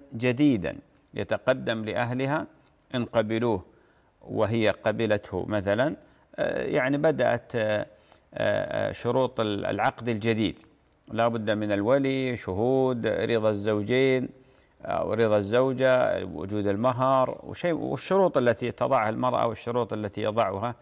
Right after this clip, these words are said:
الرجل. بارك الله فيك يا أم الشهيد. أم جبريل من السعودية، بارك الله فيها، تسأل، تقول: بالنسبة ل، آه، آه، يعني تحية ال-، أو سنة الوضوء، هل هي في، ممكن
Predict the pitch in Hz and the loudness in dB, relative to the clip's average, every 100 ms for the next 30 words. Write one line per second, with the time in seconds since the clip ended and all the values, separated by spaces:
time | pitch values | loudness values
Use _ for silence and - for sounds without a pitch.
0 | _ _ - - 113 98 - - 123 127 | _ _ -6 -2 0 0 -4 -2 2 2
1 | 113 - 113 107 95 120 120 - 110 107 | 0 -2 -2 -2 -4 -4 -6 -4 -2 -2
2 | - - _ - 123 101 76 - 85 85 | -2 -12 _ -6 -2 -2 -4 -8 -8 -10
3 | - - _ _ _ _ _ _ _ _ | -16 -20 _ _ _ _ _ _ _ _
4 | _ _ _ _ _ _ _ _ - - | _ _ _ _ _ _ _ _ -20 -20
5 | - _ - 135 135 139 139 156 139 127 | -20 _ -2 0 0 0 2 4 2 2
6 | 120 - 107 110 117 117 104 107 95 92 | -2 -4 -4 -2 0 0 2 2 0 -2
7 | 87 90 101 123 117 139 - 95 95 107 | -4 -4 -2 -4 -4 -6 -4 -2 -2 -4
8 | - 110 101 110 127 - 107 101 98 92 | -4 -4 -4 -4 -4 -4 -2 0 0 -2
9 | - - _ _ - 98 92 - 92 92 | -6 -18 _ _ -2 0 0 0 -2 0
10 | 92 - 104 87 90 90 87 92 - 101 | -2 -2 -4 -2 -4 -4 -4 -6 -6 -4
11 | - 123 110 101 98 90 82 76 80 98 | 0 2 2 0 -4 -4 -4 -2 0 0
12 | 92 127 123 101 - 92 104 110 104 - | 0 0 2 0 0 0 2 2 0 -4
13 | - _ - 131 123 104 110 107 82 95 | -20 _ -2 2 2 0 0 -2 -4 -2
14 | 127 123 110 87 | -2 -2 -4 -4